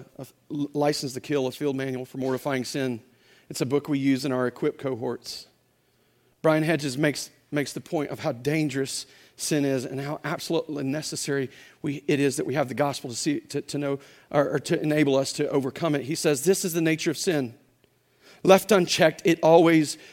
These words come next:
destroys. Sin's hostility is both unchanging and fatal. Sin defiles the human conscience, hijacks human relationships, weighs down the world with brutality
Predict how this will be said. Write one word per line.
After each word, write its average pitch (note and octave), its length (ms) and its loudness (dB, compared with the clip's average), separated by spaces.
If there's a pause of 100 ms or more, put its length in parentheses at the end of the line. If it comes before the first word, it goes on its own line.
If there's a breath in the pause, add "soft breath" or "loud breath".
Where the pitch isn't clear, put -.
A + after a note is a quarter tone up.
destroys. C#3+ 680 2 (180 loud breath)
Sin's G#3 440 6
hostility F3 800 2
is C#3 120 -2
both D3+ 300 0
unchanging F3+ 680 0
and C#3 180 -4
fatal. C3+ 420 -4 (760 loud breath)
Sin A3 400 8
defiles F3 560 4
the D#3+ 80 -2
human F#3+ 420 0
conscience, F#3 520 -2 (140)
hijacks G3 560 0 (280 loud breath)
human G3 440 4
relationships, F3+ 680 4
weighs F#3 420 4
down F#3 400 4
the E3 80 4
world F3+ 360 4
with E3+ 180 -2
brutality G3+ 840 2